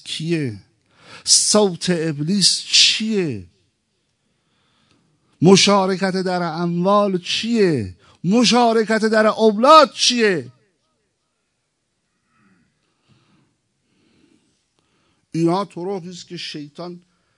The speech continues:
شیوه ها و راهکارهایی است که در شورای راهبردی بهش رسیده، انجامش هم می‌ده. ولی همهٔ اینها رو که انجام می‌ده، چهار تا مطلب رو بدون. یک، تسلط شیطان همگانی نیست.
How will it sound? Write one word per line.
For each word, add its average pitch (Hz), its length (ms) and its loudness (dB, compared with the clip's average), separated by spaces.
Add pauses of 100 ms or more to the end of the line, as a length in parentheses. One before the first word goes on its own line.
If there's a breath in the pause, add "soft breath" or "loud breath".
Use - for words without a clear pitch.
(220)
شیوه 156 560 -6
ها 185 180 -2
و 180 40 -4
راهکارهایی 147 1080 -6
است - 240 -14
که 156 100 -12
در 151 160 -6
شورای 151 840 -6
راهبردی 160 580 0
بهش 170 240 -2
رسیده، 113 540 -10 (140)
انجامش 156 560 -4
هم 92 100 -16
می‌ده. 95 340 -18 (800 loud breath)
ولی 233 260 4
همهٔ 190 360 4
اینها 214 540 2
رو 185 80 -2
که 175 140 -4
انجام 160 440 -4
می‌ده، 190 160 -8
چهار 175 240 -2
تا 139 120 -12
مطلب 104 360 -14
رو 92 80 -18
بدون. 85 360 -18 (140)
یک، - 580 -8 (2250 loud breath)
تسلط 202 640 2
شیطان 196 500 -2
همگانی 127 500 -4
نیست. 90 520 -10